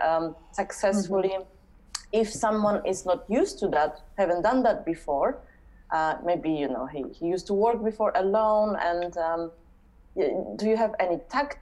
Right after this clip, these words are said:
Speaker 1: uh, any special tools for that, any practices to, to enable these things to happen? Or, or is it,
Speaker 2: Mm-hmm.
Speaker 1: as Lois said,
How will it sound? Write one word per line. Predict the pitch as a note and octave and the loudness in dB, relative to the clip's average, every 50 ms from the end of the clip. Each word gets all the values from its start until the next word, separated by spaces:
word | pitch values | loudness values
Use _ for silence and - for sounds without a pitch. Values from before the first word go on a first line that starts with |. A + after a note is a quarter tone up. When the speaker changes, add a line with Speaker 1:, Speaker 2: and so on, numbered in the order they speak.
| - - | -4 -2
Speaker 1:
uh, | G3+ G#3 - | -2 0 0
any | G3 G3 | -2 -2
special | G3+ - - A3 G#3+ G#3 - F3 E3 | -2 -2 -2 -4 -4 -2 -4 -6 -8
tools | - - C4+ C#4 C#4+ C#4+ C#4 - - | -4 -2 2 2 2 2 0 -2 -2
for | B3+ B3 A3+ | -2 0 2
that, | - B3 A#3+ A#3 - - | 2 2 2 0 0 -4
any | F#3 F#3 | -4 -6
practices | F3+ - B3 A#3 A#3 - - B3+ A#3+ - - A#3+ A#3 A#3 A3+ - - | -4 -2 -2 -2 -2 -4 -8 -10 -8 -4 -2 0 0 0 -2 -6 -14
to, | - - G#3 G3 F#3+ F#3+ F#3+ - - - - - - - - | -8 -2 0 0 0 0 -2 -6 -14 -20 -20 -20 -20 -8 -6
to | - - - | 0 2 4
enable | A3 A3+ A#3 C4 C4+ A3+ F3 E3+ D#3+ C#3+ | 4 6 6 6 4 4 4 2 2 0
these | D3+ D#3 - | -2 -4 -4
things | - D#3+ D3+ D#3 - | -4 -4 -4 -4 -4
to | - E3 | -4 -4
happen? | - - F3+ G#3+ - E4 E4+ F#4+ G#4 - - | -2 -2 -2 -2 0 0 -2 -2 -2 -2 0
Or, | G3 F#3+ F3+ | 2 2 2
or | - E3+ F3+ - | 2 2 2 2
is | F#3+ F3+ F3+ | 0 2 2
it, | G3 G3+ | 0 0
Speaker 2:
Mm-hmm. | G3 F3+ G3 F3+ F3 F3 F3+ | 0 -2 -4 -4 -2 -2 -2
Speaker 1:
as | F3+ D#3+ | -2 0
Lois | F3 G3 F#3 F3+ F#3 - | 2 2 2 2 2 0
said, | F3+ D#3+ D#3 | 0 -2 -2